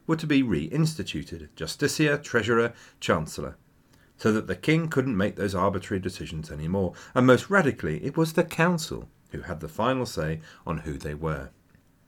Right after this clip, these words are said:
Four knights were delegated in each shire to collect complaints against royal officials and take them to the justiciar. So much more power and authority was delegated to the localities,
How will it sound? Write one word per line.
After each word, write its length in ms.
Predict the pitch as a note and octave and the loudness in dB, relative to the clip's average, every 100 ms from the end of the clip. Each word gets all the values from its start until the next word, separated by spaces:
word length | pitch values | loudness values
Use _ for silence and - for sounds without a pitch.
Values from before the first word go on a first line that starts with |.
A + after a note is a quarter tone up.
| _ _ _ _ _ _ _ _ _ | _ _ _ _ _ _ _ _ _
Four 300 | - E3+ F3+ | 6 10 10
knights 360 | D3+ D3 - | 10 6 0
were 60 | F#2+ | 0
delegated 520 | A#2 A2+ A2 G#2 G2 | 4 4 4 2 2
in 100 | F#2 | 2
each 200 | G2+ C#3 | 2 0
shire 400 | - - B2+ B2+ | 0 4 6 6
to 120 | B2+ - | 4 -2
collect 360 | G#2+ G#2 - | -2 -2 -2
complaints 580 | - F#2+ - F#3 - - | -6 0 4 4 4 -4
against 300 | - D#2+ - | -6 -6 -4
royal 220 | D#2+ D2+ | -6 -6
officials 500 | D2+ D#3+ D#3 D#3 C#3+ - - - | 2 2 4 4 2 -6 -8 -4
and 160 | C#3 | -2
take 200 | - F2+ | 0 0
them 120 | E2 D#2 | -2 -8
to 120 | D#2+ | -8
the 80 | D2 | -8
justiciar. 640 | E2+ D#2 - A2 E2+ D#2 D#2 _ _ _ _ _ _ _ _ | -8 -8 -8 -6 -6 -6 -8 _ _ _ _ _ _ _ _
So 180 | - E2+ | -4 0
much 420 | G2+ C3+ - - | 2 2 0 -6
more 140 | D2 | -8
power 320 | - C3+ D3+ | 2 6 6
and 100 | C#3 | 4
authority 460 | A2+ - E2+ D#2 F2 | 0 0 -2 -2 -4
was 140 | D#2+ | -6
delegated 580 | - E2+ F2 E2+ D#2+ - | -2 -2 0 -2 -4 -8
to 140 | - - | -14 -8
the 100 | D2+ | -6
localities, 760 | D#2+ - G#2 F#2 - F#2+ | -6 0 0 0 -4 -14